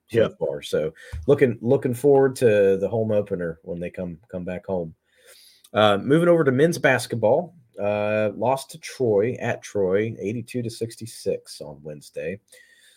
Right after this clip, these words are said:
Speaker 1: It's a rough one. Um, and then they're gonna be at App State, uh, tonight as we record,
Speaker 2: Mm-hmm.
Speaker 1: uh, within the next few minutes.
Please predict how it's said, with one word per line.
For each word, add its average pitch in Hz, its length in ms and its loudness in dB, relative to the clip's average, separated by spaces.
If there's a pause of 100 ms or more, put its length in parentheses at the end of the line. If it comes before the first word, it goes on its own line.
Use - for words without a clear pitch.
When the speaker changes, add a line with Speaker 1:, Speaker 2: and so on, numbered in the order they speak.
(120)
Speaker 1:
It's - 120 -16
a 82 40 -10
rough 87 320 -2
one. 85 200 -6 (260)
Um, 90 580 -4
and 85 220 -10
then 90 500 -2
they're 87 140 -4
gonna 131 260 -2
be 101 480 -4
at 120 360 -2
App 107 280 -4
State, 98 640 -4 (460)
uh, 82 520 -2 (120)
tonight 104 640 -4
as 101 160 -6
we 98 80 -6
record, 92 640 0
Speaker 2:
Mm-hmm. 120 200 -10
Speaker 1:
uh, 85 360 0
within 87 260 -4
the 87 60 -6
next 92 360 -4
few 92 200 -8
minutes. 87 560 -8